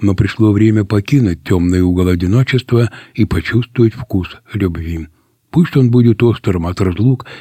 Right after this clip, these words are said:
и соленым от слез, но это лучше, чем равнодушие и забвение. Кисельгоф Ирина. "Соль любви".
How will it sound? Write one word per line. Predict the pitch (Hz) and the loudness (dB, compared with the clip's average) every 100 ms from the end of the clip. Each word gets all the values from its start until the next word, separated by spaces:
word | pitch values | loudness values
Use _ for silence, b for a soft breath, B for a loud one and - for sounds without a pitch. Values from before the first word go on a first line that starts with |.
| B | B
и | - | -2
соленым | - 110 143 113 87 | 0 2 2 2 -2
от | 82 | -4
слез, | - 104 135 - B B - | -2 2 2 -2 B B -4
но | 98 90 | -2 -2
это | 82 92 | -2 -2
лучше, | 85 101 - 123 113 B - | 0 0 0 0 0 B -6
чем | - 95 | -2 0
равнодушие | 92 90 90 90 87 101 | 0 0 0 0 0 0
и | 90 | 0
забвение. | 98 92 110 113 87 82 78 76 _ _ _ _ _ _ | 0 -2 2 2 0 -6 -8 -12 _ _ _ _ _ _
Кисельгоф | 110 101 - 101 92 101 101 b b | -2 0 0 0 2 0 -2 b b
Ирина. | - 107 90 90 87 87 87 b b - | -2 0 2 0 0 -4 -6 b b -18
"Соль | - 131 123 | 0 2 2
любви". | 92 92 82 92 90 | 0 -4 -2 -2 -4